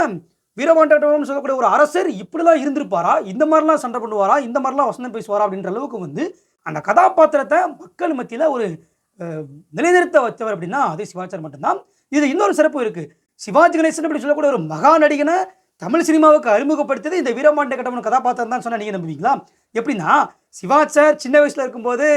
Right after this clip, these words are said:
அவருடைய வீட்டுக்கு வெளியில பாத்தீங்க அப்படின்னா இந்த வீரபாண்டிய கட்டபொம்மன் நாடகத்தை வந்து நிறைய பேர் போட்டிருப்பாங்களாம். அப்படி போட்டு அந்த நாடகத்தை பார்த்து அந்த கதாபாத்திரத்தை பார்த்து சிவாஜி சார் இன்ஸ்பயர் ஆகி தான் இந்த மாதிரிலாம் நம்ம நடிக்கலாமா, இந்த மாதிரி நம்மளும் சேர்ந்து சினிமாவில் நடிச்சா இப்படி இருக்கும் அப்படின்னு சொல்லி அவர் வந்து ஆசைப்பட்டிருக்காரு.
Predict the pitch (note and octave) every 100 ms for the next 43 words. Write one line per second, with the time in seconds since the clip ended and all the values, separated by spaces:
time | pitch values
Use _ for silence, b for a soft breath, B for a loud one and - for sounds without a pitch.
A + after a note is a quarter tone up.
0 | C4 A#3 G#3+ A#3+ A#3 B3 A3 A#3 A#3+ A#3
1 | A3+ G#3+ G3+ C4 A#3+ G3+ G3 B3 A#3+ A3+
2 | G#3 G3 F3+ F#3 G#3 G3 G3 G3+ F#3 G#3
3 | G3 F3+ E3+ D#3+ C#3 B3 D#4 b b b
4 | _ E3+ - - B3+ D4 D4 D#4 E4+ -
5 | - A#3+ C4+ A3 C#4+ D4+ D4+ C#4 C4+ C#4
6 | C#4+ A#3 G#3+ D4 D4+ C#4 B3+ A#3+ C4 B3+
7 | - B3+ C4 B3 G#3+ - A#3 E3+ D3+ F4
8 | F4 - _ _ - A#3 D4 D4+ D4+ D4
9 | C4+ A3+ A#3+ G#3+ G3+ E3 A#3+ D#4 _ -
10 | C4+ D4 C#4 B3 C#4 B3 B3+ F3+ B3 B3
11 | G#3 G#3 A#3+ G3+ G3 F#3+ F3+ G#3 B3 C#3+
12 | G#3 A3 F#3+ F3 F3+ E3+ D3+ D3+